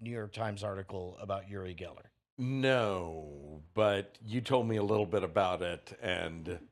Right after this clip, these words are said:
Speaker 2: I
Speaker 1: Right.
Speaker 2: immediately reacted. <laughs>
Speaker 1: So both Justin and I got forwarded this article, and both of us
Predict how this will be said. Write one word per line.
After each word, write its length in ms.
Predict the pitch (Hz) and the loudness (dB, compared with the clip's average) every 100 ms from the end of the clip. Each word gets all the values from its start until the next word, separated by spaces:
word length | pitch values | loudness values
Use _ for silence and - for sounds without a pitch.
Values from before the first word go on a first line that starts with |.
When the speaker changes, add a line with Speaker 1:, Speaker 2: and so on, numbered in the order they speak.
| _ _ - | _ _ 0
Speaker 2:
I 140 | 113 117 | 6 6
Speaker 1:
Right. 100 | 120 | 6
Speaker 2:
immediately 640 | 123 127 120 120 113 107 | 2 2 2 0 2 2
reacted. 800 | 95 98 90 85 - 76 82 107 - | 4 4 4 0 -2 -6 -4 -6 -6
<laughs> 40 | |
Speaker 1:
So 220 | - 190 190 135 - | 2 2 4 -2 0
both 360 | 214 254 - - | 2 2 -2 -6
Justin 420 | 180 175 - 143 | -4 -4 -6 -4
and 120 | 120 | -2
I 240 | 110 101 | 0 0
got 240 | 98 107 - | -2 -4 -4
forwarded 360 | 147 131 120 104 98 | -4 -4 -6 -8 -10
this 220 | 113 104 | -10 -6
article, 580 | 123 113 104 98 90 95 120 | -4 -4 -4 -4 -4 -6 -6
and 240 | 110 107 | -8 -4
both 220 | 190 214 | -2 -2
of 100 | 185 | -2
us 240 | 147 123 | -6 -6